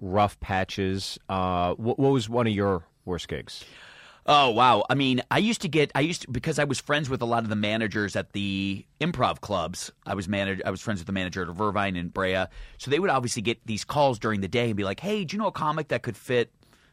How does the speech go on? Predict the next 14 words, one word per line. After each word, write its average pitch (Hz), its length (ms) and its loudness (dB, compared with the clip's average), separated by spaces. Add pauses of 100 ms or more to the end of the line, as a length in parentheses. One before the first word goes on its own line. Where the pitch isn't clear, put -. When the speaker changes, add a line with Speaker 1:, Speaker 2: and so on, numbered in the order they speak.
(140)
Speaker 2:
this 117 180 -4
little 117 180 0
thing 110 240 -2
that 90 140 -2
we're 90 80 -6
gonna 90 180 -4
do, 90 240 -2
like, 85 200 -4
Speaker 1:
Mm-hmm. 107 160 -2
Speaker 2:
during 101 240 -2
the 87 80 -4
day 87 180 -4
or 85 80 -4
whatever?" 82 380 -4